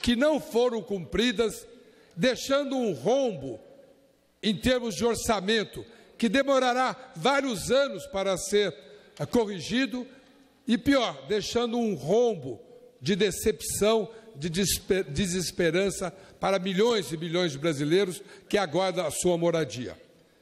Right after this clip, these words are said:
Vou dar um exemplo, senhor presidente, sobre o que é que foi contratado, a evolução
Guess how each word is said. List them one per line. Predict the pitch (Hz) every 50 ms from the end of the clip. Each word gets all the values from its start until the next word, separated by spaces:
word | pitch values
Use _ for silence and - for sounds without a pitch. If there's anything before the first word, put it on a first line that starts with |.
| _ _ _
Vou | 185 180
dar | 226 254
um | 269
exemplo, | 254 208 151 214 240 220 - -
senhor | - 208 165
presidente, | 160 185 151 156 165 147 165 156 139 - - - - 92 - - - - - - _ _ _ _ _ - - - - - - - 170 165
sobre | - - - 220 226 226 - 233 240 240 226 - - - - - - - - - - -
o | - 226 226
que | - - 240 247
é | 254 254
que | 247 - 247
foi | 185 - - 254 262
contratado, | 254 - 247 262 269 220 - 247 247 233 196 - - - 247 262 254 226 185 131 131 127
a | 165 214
evolução | 226 170 240 240 233 214 165 - - 233 240 240 226